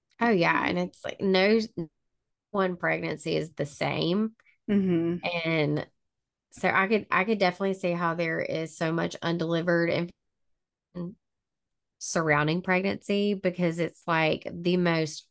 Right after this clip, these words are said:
Speaker 1: off the wall things can happen when you're pregnant. And people, sometimes I feel like people will look at you like, "Wait, what?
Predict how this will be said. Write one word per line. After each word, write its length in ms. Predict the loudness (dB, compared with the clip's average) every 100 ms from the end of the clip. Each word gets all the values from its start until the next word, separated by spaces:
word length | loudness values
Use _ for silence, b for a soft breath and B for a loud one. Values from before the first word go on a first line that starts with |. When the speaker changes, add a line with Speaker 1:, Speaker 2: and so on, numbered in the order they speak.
| 0
Speaker 1:
off 340 | 4 4 2
the 120 | 0 0
wall 360 | 2 2 2
things 720 | 0 -4 -4 -4 -8 -12 -18 -20 _ _ -4
can 160 | -2 0
happen 400 | 0 0 0 0
when 140 | -2
you're 120 | -4
pregnant. 600 | 0 0 0 0 0 -4 _ _ _ _ _ _ _ _ _
And 120 | -6 -2
people, 480 | -2 2 2 2 -2
sometimes 500 | -6 -2 -2 -2 -4
I 60 | -6
feel 140 | -2
like 120 | -2
people 200 | 0 -2
will 160 | 0 0
look 160 | 0 -2
at 80 |
you 180 | -2 0
like, 220 | 0 -2 _ _ -8
"Wait, 220 | -4 -4
what? 680 | -4 -4 -2 0 0 -2 -12